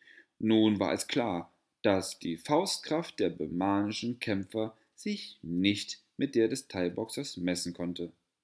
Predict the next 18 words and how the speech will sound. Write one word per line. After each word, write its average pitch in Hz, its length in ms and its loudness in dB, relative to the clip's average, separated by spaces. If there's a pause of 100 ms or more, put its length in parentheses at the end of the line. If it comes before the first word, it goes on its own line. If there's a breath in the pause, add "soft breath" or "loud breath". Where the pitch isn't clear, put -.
(640)
Aber 110 320 8
der 120 160 2
König 113 400 4
konnte 95 300 -2
es - 160 -4
nicht 90 240 -4
erklären 127 580 4 (300 soft breath)
und 135 300 4
rief: 110 360 2 (640)
„Die 107 220 4
Thai 139 340 4
haben 92 340 -4 (140)
Gift - 380 -2
an 98 100 -2
ihren 98 220 0
Leibern. 82 500 0 (640)
Ohne 214 260 6
Waffen 135 420 2